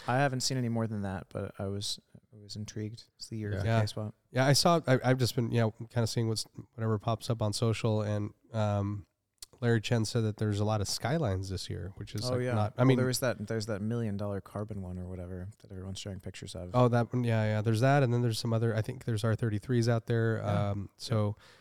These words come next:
Speaker 3: it's happening now.
Speaker 1: Pretty
Speaker 3: It's,
Speaker 1: cool, man.
Speaker 3: they're around.
Speaker 1: K-swaps and Skylines, you're, like, so on trend right now.
Speaker 3: Dude, I'm so trendy.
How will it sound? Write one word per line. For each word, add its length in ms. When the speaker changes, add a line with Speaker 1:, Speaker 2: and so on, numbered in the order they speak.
Speaker 3:
it's 140
happening 420
now. 200
Speaker 1:
Pretty 100
Speaker 3:
It's, 120
Speaker 1:
cool, 200
man. 320
Speaker 3:
they're 220
around. 520
Speaker 1:
K-swaps 440
and 120
Skylines, 560
you're, 120
like, 180
so 180
on 160
trend 300
right 160
now. 140
Speaker 3:
Dude, 220
I'm 120
so 240
trendy. 460